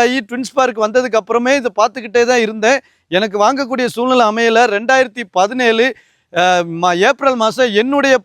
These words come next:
பிறந்த நாள் அன்னைக்கு இந்த பைக்கை நான் வாங்கினேன். எனக்கு, இதுக்கும் எனக்கும் வருஷா வருஷம் ஒரே நாள்ல பிறந்த நாள் நாங்க கொண்டாடிக்கிட்டு இருக்கோம். இன்னைக்கு எத்தனையோ பேருக்கு டூரிங் மோட்டார் சைக்கிள்ல ஒரு ஆர்வம் வர மாட்டேங்குது. ஏன்னா அவங்க டூரிங் பிளஸ் அட்வென்ச்சர் அப்படின்னு சொல்லி போகக்கூடிய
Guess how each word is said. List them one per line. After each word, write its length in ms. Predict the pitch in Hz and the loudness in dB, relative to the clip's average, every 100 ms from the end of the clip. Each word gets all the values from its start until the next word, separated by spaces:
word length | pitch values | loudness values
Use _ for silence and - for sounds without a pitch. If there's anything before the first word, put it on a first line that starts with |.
| 208 | -2
பிறந்த 220 | 247 262 | -2 0
நாள் 140 | 254 233 | 2 2
அன்னைக்கு 260 | 208 208 240 240 | 0 -4 -8 -6
இந்த 160 | 220 220 | -4 -2
பைக்கை 220 | 202 226 220 | -2 -2 -2
நான் 120 | 196 180 | -2 0
வாங்கினேன். 380 | 208 208 233 269 _ - 202 | -2 0 0 -2 _ -4 -2
எனக்கு, 220 | 269 208 208 | -2 -4 -6
இதுக்கும் 320 | 262 277 247 | -4 0 0
எனக்கும் 300 | 226 220 262 214 | 0 -2 -2 0
வருஷா 320 | 220 220 277 240 | -2 0 0 2
வருஷம் 320 | 220 262 247 202 | 0 0 0 2
ஒரே 220 | 226 269 240 | 4 2 2
நாள்ல 200 | 220 254 220 | 0 0 -2
பிறந்த 180 | 208 240 233 | -4 -2 -2
நாள் 160 | 220 | 0
நாங்க 180 | 196 185 151 | -2 -4 -6
கொண்டாடிக்கிட்டு 520 | 185 226 214 202 165 | -2 0 0 -2 -4
இருக்கோம். 300 | 160 175 233 - _ _ _ _ | -2 -2 -2 -6 _ _ _ _
இன்னைக்கு 340 | 156 202 240 208 208 | -4 -2 -2 0 -2
எத்தனையோ 440 | - 262 294 302 277 | -2 -2 0 0 2
பேருக்கு 500 | 247 247 208 220 262 - | 2 2 0 0 0 0
டூரிங் 360 | 254 302 294 262 | 0 2 0 -2
மோட்டார் 300 | 240 247 226 214 | 0 0 0 0
சைக்கிள்ல 460 | 196 220 220 254 233 | -2 0 2 2 2
ஒரு 100 | 202 185 | 2 2
ஆர்வம் 320 | 262 254 220 | 2 0 0
வர 120 | 190 240 | 0 0
மாட்டேங்குது. 480 | 240 214 190 175 214 254 - _ - 185 | -2 -4 -6 -4 -2 -4 -8 _ -4 0
ஏன்னா 120 | 262 240 | 2 2
அவங்க 320 | 226 247 247 233 226 | 0 0 0 0 -2
டூரிங் 360 | 262 285 277 226 | -2 0 -2 0
பிளஸ் 220 | 262 208 - - | -2 -2 -10 -4
அட்வென்ச்சர் 480 | 185 202 285 233 262 220 | -4 -2 -2 0 2 2
அப்படின்னு 300 | 196 262 247 | -2 -6 -6
சொல்லி 140 | 247 190 | -6 -2
போகக்கூடிய 500 | 226 247 202 214 208 | 0 0 -2 -4 0